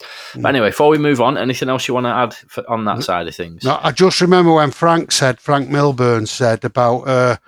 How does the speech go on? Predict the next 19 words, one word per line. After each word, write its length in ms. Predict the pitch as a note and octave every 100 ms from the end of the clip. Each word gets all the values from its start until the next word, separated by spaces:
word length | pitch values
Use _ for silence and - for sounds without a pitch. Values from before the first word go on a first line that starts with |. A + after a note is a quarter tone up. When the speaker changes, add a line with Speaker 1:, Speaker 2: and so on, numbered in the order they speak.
| _ _ _
Speaker 1:
how 140 | - D3
it'd 100 | C3+
be 80 | C#3
that 260 | D#3 C#3+
dangerous, 600 | D3+ D3+ D3+ B2 A2 G#2+
you'd 100 | B2+
have 140 | B2 -
to 120 | B2
really 340 | C3 C3+ B2
keep 260 | - C3 A#2
a 60 |
lid 240 | A#2+ B2+ B2+
on 100 | A#2+
it, 140 | A#2
like 260 | - A#2+ A#2+
nuclear 420 | B2 A#2+ - A#2
power 400 | - - B2+ B2
or 80 | A2+
whatever. 420 | A2+ A2+ A#2 A2+